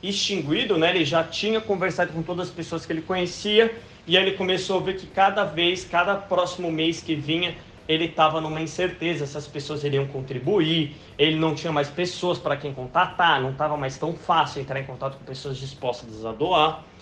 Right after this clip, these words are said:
Então ele começou a ver que um projeto que já tinha uma comunidade dependendo dele, pros calçados,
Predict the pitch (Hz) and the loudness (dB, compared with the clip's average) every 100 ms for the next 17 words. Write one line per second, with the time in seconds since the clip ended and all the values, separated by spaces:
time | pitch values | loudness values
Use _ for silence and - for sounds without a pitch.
0 | - - - 156 180 180 190 180 147 175 | -20 -20 -8 -4 0 0 0 -2 -2 -2
1 | 175 196 185 - 202 180 151 160 170 - | -4 -4 -6 -2 0 2 2 2 0 -8
2 | - - - 147 160 156 196 202 202 185 | -20 -16 -8 0 2 2 -2 -2 -2 -4
3 | 180 156 156 143 151 165 160 156 151 135 | 0 4 4 2 -4 -4 -2 -2 -2 2
4 | 131 151 175 - 143 - 147 139 135 131 | 4 4 2 -4 -10 0 0 2 2 4
5 | 139 160 - | 4 0 -12